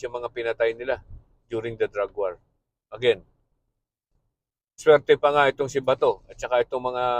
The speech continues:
pinananagot ng I C C dahil binibigyan sila ng karapatan na sagutin at hindi sila, na ang mga, ang mga paratang laban sa kanila. Di katulad ng mga ginawa nilang pagpatay sa mga, ah, drug war na yun. Ano?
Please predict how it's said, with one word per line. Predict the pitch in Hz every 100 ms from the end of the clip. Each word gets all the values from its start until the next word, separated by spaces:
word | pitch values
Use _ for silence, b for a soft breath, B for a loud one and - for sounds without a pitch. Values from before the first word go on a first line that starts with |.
| 120 120 -
pinananagot | 123 123 123 123 123 123 117
ng | 120
I | 117
C | 117 117
C | 117
dahil | 120 113 110
binibigyan | 117 131 127 123 127
sila | - 117 117
ng | 120
karapatan | - 123 120 120 135
na | 113
sagutin | 104 113 120 147 120 - _ _ - -
at | -
hindi | - 104 110
sila, | 123 117 - 123
na | 123 120
ang | 127 127
mga, | 123 123 120 117 113 -
ang | 117 113
mga | 120 117 113 104 -
paratang | 107 110 110 120
laban | 107 107 107
sa | 113
kanila. | 107 113 107 95 _ _ _
Di | - 123
katulad | 127 135 127 123
ng | 123 123
mga | 123 123 120
ginawa | 120 135
nilang | 139 143 135 107 _ _ -
pagpatay | 110 113 120 107
sa | - 113
mga, | 117 117 107 - - b b -
ah, | 120 113 110 107 104
drug | - 127 127
war | 120 107
na | 110 113
yun. | 107 - - - - - - -
Ano? | 104 107